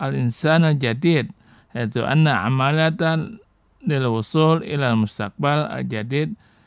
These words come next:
yuqarriruha al-amaliyah fil waqt trata li marhalatin wahidah. Wa hadha asasun muhimun jiddan li tatwiril hayah ila al-amam. Dan Sayyid Zulkifli Hasan, Rais Majlis Syabab Indonesia, inda huduri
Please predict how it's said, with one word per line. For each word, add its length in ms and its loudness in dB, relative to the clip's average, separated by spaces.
yuqarriruha 1120 2
al-amaliyah 880 -2
fil 240 -4
waqt 400 -4
trata 720 -2
li 80 -2
marhalatin 720 -2
wahidah. 720 -2
Wa 380 6
hadha 480 2
asasun 560 0
muhimun 640 6
jiddan 400 -2
li 80 -4
tatwiril 720 0
hayah 560 -2
ila 320 -4
al-amam. 720 -4
Dan 320 6
Sayyid 340 2
Zulkifli 460 2
Hasan, 500 2
Rais 300 -2
Majlis 400 -2
Syabab 420 -2
Indonesia, 640 -2
inda 320 0
huduri 800 -2